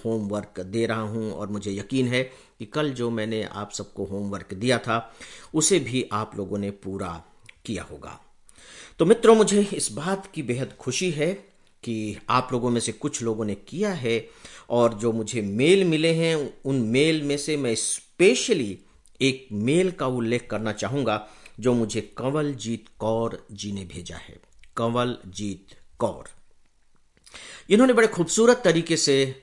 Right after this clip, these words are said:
अपने लिए निरंतरता के रास्ते की तलाश की। उन्होंने अपनी माँ से पूछा कि "माँ, तुम ये बताओ कि पिछले पचास साल से तुम भोजन बना रही हो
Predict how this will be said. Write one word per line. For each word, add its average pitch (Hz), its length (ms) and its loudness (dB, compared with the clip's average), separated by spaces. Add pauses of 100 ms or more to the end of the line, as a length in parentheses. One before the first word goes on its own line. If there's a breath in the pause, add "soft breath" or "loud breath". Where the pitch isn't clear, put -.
(160)
अपने 131 280 0
लिए 113 560 0
निरंतरता 117 960 -2
के 123 80 -2
रास्ते 104 380 -4
की 95 120 -14
तलाश 90 420 -12
की। - 280 -18 (760 loud breath)
उन्होंने 233 300 6
अपनी 180 320 -2
माँ 147 340 0
से 175 200 -2
पूछा 107 640 -8
कि 139 80 -2
"माँ, 156 300 0
तुम 143 140 0
ये 131 160 0
बताओ 107 380 -4
कि 165 80 -12
पिछले 160 240 -6
पचास 170 460 -8
साल 127 340 -6
से 151 180 -8
तुम 143 260 -6
भोजन 110 420 -4
बना 95 260 -4
रही 90 260 -8
हो - 300 -18